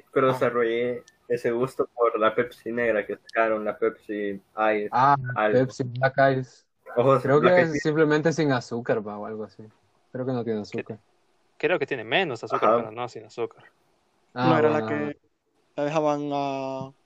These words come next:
Speaker 4: en el
Speaker 1: Mira,
Speaker 4: vacío.
Speaker 1: yo no la sentía dulce.
Speaker 4: Que era
Speaker 2: Ajá, algo
Speaker 4: media
Speaker 2: así.
Speaker 1: Y a mí me
Speaker 2: Llenaba
Speaker 1: encanta.
Speaker 2: o algo así, no, no entendí, no entendí. No entendí ese marketing,
Speaker 1: Iban al
Speaker 2: o sea,
Speaker 1: espacio.
Speaker 2: supone que, que la rellenan en frío,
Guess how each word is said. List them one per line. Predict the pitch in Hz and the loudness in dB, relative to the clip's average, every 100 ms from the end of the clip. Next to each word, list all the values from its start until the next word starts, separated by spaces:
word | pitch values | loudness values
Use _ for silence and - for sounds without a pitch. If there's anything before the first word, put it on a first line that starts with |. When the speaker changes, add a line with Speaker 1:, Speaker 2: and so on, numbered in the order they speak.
| _ _ - | _ _ -12
Speaker 4:
en | 151 | -4
el | 151 | 2
Speaker 1:
Mira, | 139 120 | 4 4
Speaker 4:
vacío. | 123 - 139 | 2 0 2
Speaker 1:
yo | - | 2
no | 233 | 6
la | 202 - | 4 4
sentía | 127 - 139 117 | -4 -8 2 4
dulce. | 123 151 151 - 127 135 _ _ _ _ _ _ _ _ _ _ | 4 2 0 -2 -4 -6 _ _ _ _ _ _ _ _ _ _
Speaker 4:
Que | - | -8
era | 143 | -6
Speaker 2:
Ajá, | 143 151 175 | 0 4 4
algo | 175 170 | 4 4
Speaker 4:
media | 156 | 2
Speaker 2:
así. | 165 - _ - | 0 -6 _ -2
Speaker 1:
Y | |
a | 113 | 4
mí | |
me | 127 | 4
Speaker 2:
Llenaba | 127 123 104 | 4 4 2
Speaker 1:
encanta. | 117 - 117 - _ 127 131 127 | -2 -4 -6 -6 _ -2 2 4
Speaker 2:
o | 113 | 2
algo | 110 117 | 0 -6
así, | 113 - 120 | -8 -8 -10
no, | 123 | -10
no | 131 156 | -4 -4
entendí, | 170 107 - - | -4 -6 -8 -18
no | - | -18
entendí. | 104 110 - - _ _ _ _ _ - - - _ | -14 -14 -14 -16 _ _ _ _ _ -16 -16 -16 _
No | 151 | 2
entendí | 185 190 170 | 4 6 4
ese | 180 175 | 4 4
marketing, | 139 139 131 | 4 6 6
Speaker 1:
Iban | 127 | 6
al | 123 | 4
Speaker 2:
o | |
sea, | 135 135 | 2 0
Speaker 1:
espacio. | - 123 127 - - _ - | 4 4 4 0 -20 _ -4
Speaker 2:
supone | 156 135 151 160 | -2 0 2 0
que, | 151 147 135 135 131 | 0 0 2 -2 0
que | 147 | 4
la | 135 | 4
rellenan | 135 127 123 139 139 131 | 4 0 0 0 -2 -2
en | 120 | -4
frío, | - 131 160 170 | -2 0 2 0